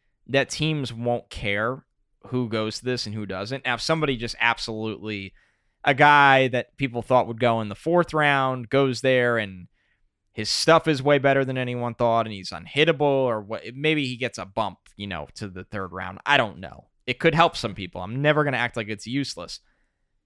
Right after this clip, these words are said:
Now, what I'll say is, with the N F L draft, and the M L B Combine is invite only like the N F L draft is,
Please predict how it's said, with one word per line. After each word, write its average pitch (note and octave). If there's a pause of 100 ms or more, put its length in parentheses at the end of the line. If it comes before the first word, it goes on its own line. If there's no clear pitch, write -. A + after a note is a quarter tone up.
(160)
Now, C#3+
what C#3+
I'll C3
say G3
is, C3+
with C3+
the C3+
N A3
F -
L C#3
draft, A2
and D3+
the D#3+
M F3+
L E3
B C#3
Combine A#2+
is A2+
invite A2+
only G#2+
like G2+
the G#2+
N F#2+
F F#2+
L G2+
draft F2+
is, D#2